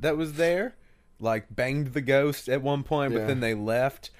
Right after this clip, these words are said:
Speaker 1: and he came back to be part of this, like, T V show that was happening there, but he just came back to fuck the ghost again.
Speaker 2: Yeah.
Speaker 1: And then he got, and then he got beat to death.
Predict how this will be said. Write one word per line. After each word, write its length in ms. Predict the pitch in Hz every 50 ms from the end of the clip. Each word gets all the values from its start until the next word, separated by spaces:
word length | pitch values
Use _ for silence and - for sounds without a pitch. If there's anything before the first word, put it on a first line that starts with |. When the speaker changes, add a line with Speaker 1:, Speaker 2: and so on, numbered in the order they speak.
| - - - - -
Speaker 1:
and 160 | 107 110 110
he 140 | 117 135 123
came 320 | - - 139 131 131 117
back 280 | 98 117 123 131 - -
to 60 | -
be 120 | 117 117 113
part 260 | - 127 127 123 117
of 100 | 113 110
this, 200 | 123 127 - -
like, 220 | 127 113 110 - -
T 180 | - 165 156
V 160 | 147 156 160
show 240 | 147 - 175 160 165
that 120 | 156 160 151
was 140 | 156 147
happening 440 | - 175 151 156 156 - 160 156 156
there, 320 | 156 151 151 156 160 165 - - - -
but 100 | - 117
he 60 | 117
just 220 | 110 117 127 - -
came 180 | - 135 120
back 260 | 117 131 131 131 - -
to 280 | 117 107 101 98 98 - _ _ _ - -
fuck 200 | - 143 - -
the 80 | 95
ghost 320 | 95 113 123 135 135 - -
again. 400 | 131 139 147 147 147 151 151 - _ - - _ -
Speaker 2:
Yeah. 260 | - - 80 73 67 101 - - - -
Speaker 1:
And 180 | 92 104 104 107
then 100 | 104 107
he 80 | 104
got, 220 | 104 107 107 - - - 131 - -
and 140 | - 104 104
then 200 | 104 110 113 110
he 60 | 104
got 360 | 98 101 98 90 - 92 98 -
beat 240 | 110 107 110 - -
to 100 | - 98
death. 440 | 95 92 92 92 - 104 - -